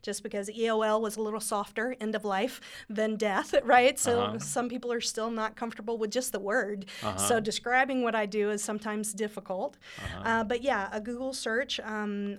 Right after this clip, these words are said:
Speaker 1: I have my website, denver E O L doula dot com. Uh, I also have a nonprofit organization, the Colorado End of Life Collaborative.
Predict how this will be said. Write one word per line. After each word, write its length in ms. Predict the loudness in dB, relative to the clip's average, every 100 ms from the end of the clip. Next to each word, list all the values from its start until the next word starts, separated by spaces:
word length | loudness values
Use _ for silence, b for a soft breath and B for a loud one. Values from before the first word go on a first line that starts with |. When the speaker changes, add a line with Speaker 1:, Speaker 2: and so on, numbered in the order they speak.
| -8
Speaker 1:
I 100 | -6
have 280 | -4 -6 -4
my 480 | -4 -2 -2 -4 -8
website, 680 | -6 -4 -4 -4 -4 -4 -4
denver 300 | -4 -4 -6
E 180 | -6 -6
O 100 | -4
L 160 | -4 -6
doula 380 | -6 -4 -4
dot 260 | -4 -6 -8
com. 460 | -8 -8 -6 -8 -8 -6
Uh, 280 | -6 -6 -6
I 180 | -6 -6
also 340 | -6 -6 -6
have 220 | -4 -6
a 40 | -4
nonprofit 560 | -6 -6 -6 -6 -6
organization, 800 | -6 -8 -8 -6 -6 -6 -6 -6 -8
the 60 |
Colorado 500 | -6 -4 -4 -4 -6
End 160 | -8 -8
of 80 | -6
Life 180 | -8 -8
Collaborative. 640 | -8 -6 -4 -4 -4